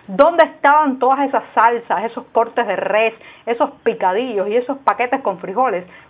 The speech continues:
cuando por meses hemos debido pasar horas, incluso días, algunas colas han sido de días, para comprar lo poco que tenían a la venta las tiendas en pesos convertibles?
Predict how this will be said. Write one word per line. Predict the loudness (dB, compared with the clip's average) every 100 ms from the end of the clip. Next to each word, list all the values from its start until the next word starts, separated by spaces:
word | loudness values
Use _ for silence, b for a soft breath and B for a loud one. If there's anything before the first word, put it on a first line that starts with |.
| -2
cuando | 0 0 -2
por | 0 -2
meses | 0 -2 -2 -4 -8 -10 _ B B B
hemos | 2 4 2 -2 -10 -2
debido | 0 2 2 2
pasar | 0 -2 0 0 -2 4
horas, | 6 8 4 -2 -10 _ _ -14
incluso | -12 -6 -6 -4 -4
días, | -4 -2 -2 -2 -6
algunas | -8 -6 -6 -2
colas | 0 2
han | 0 -4
sido | -2 0
de | 0 -2
días, | -4 -2 0 -2 -4 -20 B B B
para | 0 2
comprar | 0 -4 -2 0 0 -2 b b b
lo | -6 0 0 2
poco | 2 2 -2
que | -4
tenían | -8 -8 -6
a | -4
la | -2
venta | -2 -2 -6 -8 -10 -12
las | -16 -10
tiendas | -4 -2 -2 -4 -8 -16 -12
en | -10 -6
pesos | -8 -6
convertibles? | -4 -4 -6 -8 -12 -8 -10